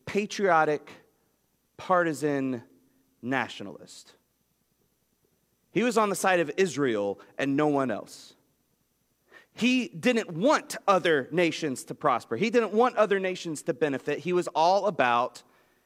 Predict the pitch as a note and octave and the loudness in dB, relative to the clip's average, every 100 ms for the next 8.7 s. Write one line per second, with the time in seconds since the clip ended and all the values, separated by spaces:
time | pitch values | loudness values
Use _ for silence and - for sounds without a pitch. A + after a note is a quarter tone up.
0 | _ F#3 F3+ D#3+ D#3 D3+ D3+ D3 C3 - | _ -2 0 2 2 2 0 -4 -8 -6
1 | F#2+ - - F3+ E3+ F3+ D#3+ D#3+ D#3 D3+ | -10 -12 -2 0 0 2 2 4 2 -2
2 | C3 A#2+ - G2 F2 _ _ _ _ _ | -4 -6 -10 -14 -16 _ _ _ _ _
3 | _ _ _ _ _ _ _ _ - G3 | _ _ _ _ _ _ _ _ -6 -2
4 | G#3 G#3 F#3 F3 - G3 E3 F#3+ F#3 F3 | 2 2 2 0 2 2 2 0 0 -2
5 | D#3+ C#3+ B2+ B2 A2+ - _ _ _ - | 0 2 4 2 0 -8 _ _ _ -2
6 | D#3 E3 E3 D#3 C#3 C3 - C#3 B2 A2 | 0 2 2 2 2 0 -4 -6 -6 -8
7 | - _ _ _ _ _ _ _ C#3 G#2+ | -12 _ _ _ _ _ _ _ -6 -6
8 | F#2 C#3+ A#2+ A2+ D#2+ - - | -2 0 0 0 -4 -10 -20